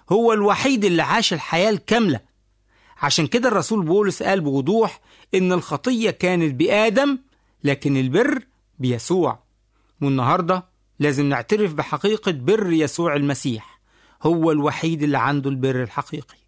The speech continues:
في حقيقة كمان لازم نفهمها كويس، وهي حقيقة النعمة. النعمة دي مبنية على طاعة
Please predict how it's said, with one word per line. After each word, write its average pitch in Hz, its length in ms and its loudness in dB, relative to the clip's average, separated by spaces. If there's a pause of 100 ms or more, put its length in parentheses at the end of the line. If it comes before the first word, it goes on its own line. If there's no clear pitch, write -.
(680)
في 269 180 0
حقيقة 220 460 0
كمان 175 480 2
لازم 160 360 0
نفهمها 147 460 -2
كويس، 190 640 -2 (340)
وهي 151 320 0
حقيقة 233 580 -2 (320)
النعمة. 139 760 0 (420)
النعمة 208 440 2
دي 226 200 0
مبنية 170 640 2
على 151 320 2
طاعة 208 420 0